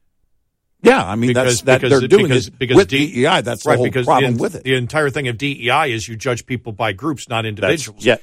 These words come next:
Speaker 2: As soon as
Speaker 1: exactly.
Speaker 2: you enter that territory, you're gonna have massive chaos.
Speaker 1: Right.
Speaker 2: And
Speaker 1: And,
Speaker 2: that's what you're getting.
Speaker 1: and that's, that is the, a-, again, if,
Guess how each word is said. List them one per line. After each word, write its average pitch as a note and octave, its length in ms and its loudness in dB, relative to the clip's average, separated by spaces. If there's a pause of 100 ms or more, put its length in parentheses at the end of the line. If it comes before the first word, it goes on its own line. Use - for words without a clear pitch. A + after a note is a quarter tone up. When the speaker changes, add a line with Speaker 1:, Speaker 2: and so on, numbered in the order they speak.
Speaker 2:
As C3+ 200 2
soon C#3 160 6
as E3+ 100 0
Speaker 1:
exactly. D#3+ 120 -4
Speaker 2:
you - 140 -14
enter F3+ 420 0 (220)
that C#3+ 320 0
territory, C3 840 -2 (320)
you're C#3+ 180 0
gonna C#3 180 0
have G#2+ 220 0
massive C#3+ 540 -2
chaos. A2+ 500 -4
Speaker 1:
Right. D#3 240 4 (560)
Speaker 2:
And C#3 120 4
Speaker 1:
And, D#3+ 60 4
Speaker 2:
that's A#2 160 0
what B2+ 200 -8
you're D3 80 -4
getting. C#3 260 -2
Speaker 1:
and C#3 100 4
that's, D#3 300 -2 (120)
that D3+ 260 2
is C#3 240 -2
the, C3 320 -4
a-, C3 180 0
again, A#2 600 0
if, A2 280 -2